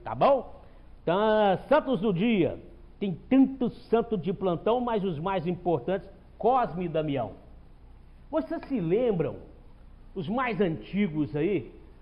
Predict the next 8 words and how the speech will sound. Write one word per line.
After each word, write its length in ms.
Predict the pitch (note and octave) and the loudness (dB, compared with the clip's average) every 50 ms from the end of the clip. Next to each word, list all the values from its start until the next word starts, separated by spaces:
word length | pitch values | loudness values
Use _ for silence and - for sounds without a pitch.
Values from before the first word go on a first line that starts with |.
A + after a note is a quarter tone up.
| - - | -6 0
quando 240 | - C4 C#4+ C4 B3 | 2 2 4 4 2
a 40 | G3+ | 0
gente 200 | A3 A3 D3+ D3 | -2 -2 -4 -6
tinha 200 | - F#3+ A3 G#3+ | -10 -6 -6 -4
aquele 240 | - - G#3 G3 F3 | -2 0 0 0 0
policiamento 1000 | - - A#3 G#3+ A3 G3 - - G3+ G3+ E3 D3+ D3+ F3 G3+ G#3 G3+ G3+ F#3 | -4 -6 -6 -4 -4 -6 -6 -4 -4 -4 -4 -2 -2 0 0 0 0 -2 -2
de 140 | E3 F3+ F3 | -2 -2 -2
rua, 760 | D3 - F3+ B3 C#4 C4 A#3 G#3 G3 F3+ E3 C#3+ B2+ G#2+ F2 | -2 -2 -2 0 2 4 4 6 6 6 4 4 2 -2 -4